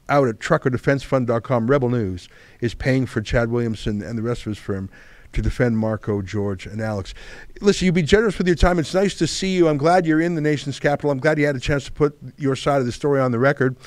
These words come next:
I'm disappointed but not surprised that the Alberta government thought they'd try and put you on trial. That's the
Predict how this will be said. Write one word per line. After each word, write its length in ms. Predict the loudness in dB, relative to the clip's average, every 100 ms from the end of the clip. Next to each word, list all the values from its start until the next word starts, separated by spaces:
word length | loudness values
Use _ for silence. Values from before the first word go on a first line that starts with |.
| -20 -20 -8
I'm 320 | 2 4 4
disappointed 640 | 0 2 2 2 2 4 4
but 100 | 4
not 200 | 2 2
surprised 420 | 0 4 4 2
that 80 | 0
the 120 | 2
Alberta 280 | 2 2 0
government 360 | 2 0 0 0
thought 160 | 0
they'd 120 | 0
try 160 | 0 0
and 80 | 0
put 220 | -2 0
you 100 | 0
on 80 | 0
trial. 220 | 0 0
That's 220 | 2 0
the 160 | 0